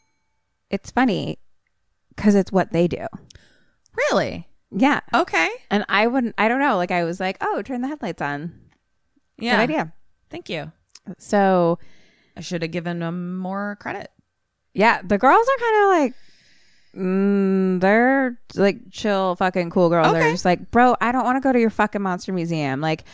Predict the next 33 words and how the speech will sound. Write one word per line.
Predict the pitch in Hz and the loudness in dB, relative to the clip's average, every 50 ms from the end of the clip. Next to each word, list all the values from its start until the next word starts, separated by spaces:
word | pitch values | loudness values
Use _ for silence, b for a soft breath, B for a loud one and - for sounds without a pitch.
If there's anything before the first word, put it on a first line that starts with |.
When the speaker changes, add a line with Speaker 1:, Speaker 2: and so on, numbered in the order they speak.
| B B | B B
Speaker 1:
I | 226 233 277 466 - 196 202 | 4 4 4 4 4 4 6
need | - 262 - | 6 6 6
to | 262 | 6
call | 262 247 | 4 4
my | 254 240 | 4 4
Speaker 2:
Okay, | 220 233 | 4 4
Speaker 1:
dad | 220 220 226 233 220 | 6 6 6 6 6
because | 208 226 - 247 220 214 208 214 | 4 2 4 4 4 4 4 4
I | - 185 | 2 2
Speaker 2:
okay. | 190 190 | 2 2
Speaker 1:
told | - 208 208 220 | 2 2 2 4
him | 220 | 4
I | 214 214 | 4 4
would | 220 214 202 | 4 4 4
be | 214 208 | 2 2
here | 208 220 208 202 | 2 2 2 2
this | 180 202 233 - | 2 0 -2 -2
day | - 214 208 202 196 196 196 196 190 - | -2 -2 0 2 2 2 2 0 0 -2
and | - 185 185 190 185 | -2 -2 -2 0 0
we're | 190 | 0
gonna | 190 202 196 | -2 -2 -4
be | 220 214 | -4 -4
late." | 214 262 320 214 156 - - B B B B B - | -4 -2 0 -2 -2 -2 -4 B B B B B -6
Speaker 2:
You | 240 269 | -2 -2
know | 302 330 | -2 -2
what? | 349 311 - | -4 -4 -4
You're | 254 247 233 | -6 -4 0
right. | 247 262 285 277 202 143 98 - - - - | 0 2 2 2 0 -2 -4 -8 -12 -14 -10
They | 202 208 214 226 | -4 -2 -2 -2
do | 202 196 220 214 | 0 -2 -4 -4
sound | 202 - 226 220 220 | -2 -2 -4 -2 -2
like | 202 202 - - | -4 -6 -4 -2
us | - 240 220 175 - 170 - - - - | -2 0 0 0 -2 -6 -10 -14 -16 -16